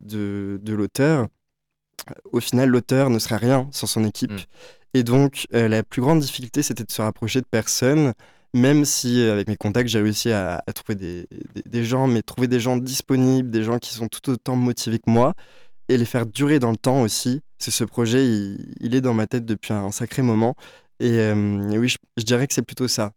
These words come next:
Speaker 1: Tenir dans le temps et, euh, accompagner dans le temps.
Speaker 2: Et alors, tu as obtenu des, des financements ou des partenariats pour, euh, pour t'aider à la réalisation de ce film ?
Speaker 1: Alors oui, en septembre, j'ai participé à la commission, euh, organisée par la ville du Mans pour le dispositif de la couveuse.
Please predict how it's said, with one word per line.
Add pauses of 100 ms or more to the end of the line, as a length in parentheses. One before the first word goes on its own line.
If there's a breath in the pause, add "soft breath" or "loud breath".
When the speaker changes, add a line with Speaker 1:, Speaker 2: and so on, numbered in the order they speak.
(240)
Speaker 1:
Tenir
dans
le
temps
et,
euh, (200)
accompagner
dans
le
temps. (580 loud breath)
Speaker 2:
Et
alors,
tu
as
obtenu
des,
des
financements
ou
des
partenariats
pour,
euh,
pour
t'aider
à
la
réalisation
de
ce
film ? (100)
Speaker 1:
Alors
oui,
en
septembre,
j'ai
participé
à
la
commission,
euh,
organisée
par
la
ville
du
Mans (460)
pour
le
dispositif
de
la
couveuse.